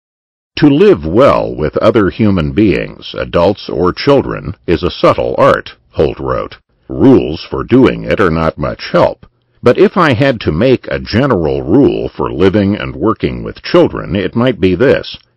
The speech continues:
Be very wary of saying or doing anything to a child that you would not do to another adult whose good opinion and affection you valued. Mind your own business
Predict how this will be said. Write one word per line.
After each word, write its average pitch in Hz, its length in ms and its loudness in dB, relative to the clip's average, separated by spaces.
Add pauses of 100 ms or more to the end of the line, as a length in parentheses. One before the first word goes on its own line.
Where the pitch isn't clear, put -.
(280)
Be 117 180 4
very 143 380 2
wary 101 640 0
of 113 180 -12
saying 117 580 2
or 69 180 -6
doing 95 560 2
anything 110 640 -4
to 160 180 -4
a - 60 -6
child 117 640 -2
that 92 140 -4
you 104 140 -2
would 101 180 0
not 90 300 0
do 98 200 2
to 110 220 0
another 98 340 2
adult 73 500 0 (300)
whose 73 240 -2
good 76 240 2
opinion 82 560 -2
and 73 180 -4
affection - 560 -2
you 82 220 0
valued. 82 640 -2 (720)
Mind 80 380 0
your 101 200 4
own 117 200 4
business - 580 -2